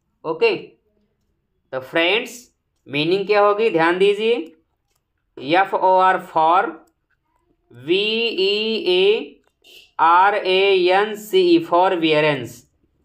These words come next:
F O R for, V ई ए आर ए एन सी ई, forbearance, Match कर लीजिए, Option B is the right answer। ओके,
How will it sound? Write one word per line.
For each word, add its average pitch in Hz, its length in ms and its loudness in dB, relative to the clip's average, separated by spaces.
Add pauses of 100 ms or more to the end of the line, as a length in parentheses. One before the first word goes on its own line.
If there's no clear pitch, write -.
(300)
F 180 340 0
O 190 80 2
R 196 200 4 (100)
for, 170 320 2 (480)
V 147 200 -2
ई 190 520 0
ए 208 180 2
आर 180 260 2
ए 185 260 0
एन 190 180 0
सी 185 160 0 (100)
ई, 160 180 2
forbearance, 165 880 0
Match 175 260 -2
कर 196 140 -2
लीजिए, 208 540 -2 (1300)
Option 165 580 -2
B 185 220 2
is 170 100 -8
the 185 160 2
right 156 300 -2
answer। 117 400 -6 (1160)
ओके, 175 320 0